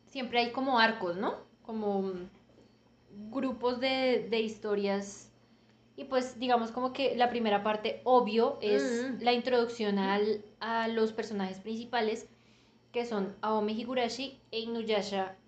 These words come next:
Speaker 1: <laughs> Higurashi.
Speaker 2: E Inu-, sí, obviamente Inuyasha adoptó el, el apellido de Aome. Primer spoiler, se casan al final. Ah, es broma. Eh, pero ¿qué les iba a decir? No, en los animes generalmente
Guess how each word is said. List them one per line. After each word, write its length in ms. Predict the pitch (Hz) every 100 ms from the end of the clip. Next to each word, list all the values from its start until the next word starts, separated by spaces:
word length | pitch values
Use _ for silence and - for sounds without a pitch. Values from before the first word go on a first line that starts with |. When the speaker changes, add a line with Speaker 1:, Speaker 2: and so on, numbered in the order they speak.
| -
Speaker 1:
<laughs> 200 | - -
Higurashi. 680 | 262 - 233 214 202 - - _ _ _ - 381
Speaker 2:
E 120 | -
Inu-, 200 | 240 247
sí, 140 | 233 240
obviamente 440 | 233 220 208 208
Inuyasha 420 | 220 226 202 190 196
adoptó 240 | 196 190
el, 280 | 170 170 - - _
el 120 | - 185
apellido 400 | 180 180 175 170
de 300 | 170 165 160
Aome. 220 | 175 180
Primer 400 | 196 240 240 233
spoiler, 400 | 233 247 262 285
se 180 | 277 254
casan 300 | 190 180 180
al 80 | 185
final. 340 | 226 220 208 - -
Ah, 200 | 170 180
es 60 |
broma. 180 | 170 160 - - - - _ _ _ _ _ _ _ - _ _ -
Eh, 280 | 254 254 247
pero 160 | 247 240
¿qué 60 |
les 160 | 233 233
iba 120 | 254
a 20 | 262
decir? 200 | 269 262
No, 240 | 294 269
en 100 | 262
los 140 | 262
animes 480 | 254 240 247 269 269
generalmente 880 | 269 277 254 226 208 208 214 214 -